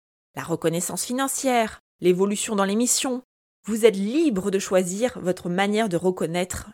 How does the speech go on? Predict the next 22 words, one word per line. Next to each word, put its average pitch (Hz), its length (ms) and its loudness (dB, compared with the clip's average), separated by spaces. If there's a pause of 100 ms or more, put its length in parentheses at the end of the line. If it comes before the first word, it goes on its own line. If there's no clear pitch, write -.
le 165 140 -4
travail. 139 520 -6 (460)
Elle 220 160 6
doit 294 160 4
se 302 160 0
faire 302 240 0
de 220 100 2
manière 196 380 0
collective 240 720 -2 (260)
et 269 120 2
individuelle. 185 720 0 (480)
Fêtez 330 440 0
les 247 100 0
succès 240 320 0
de 214 100 4
votre 208 240 -2
équipe, 233 360 -6
mais 202 100 2
sachez 254 380 0
reconnaître 240 480 0
de 208 80 4
manière 185 340 0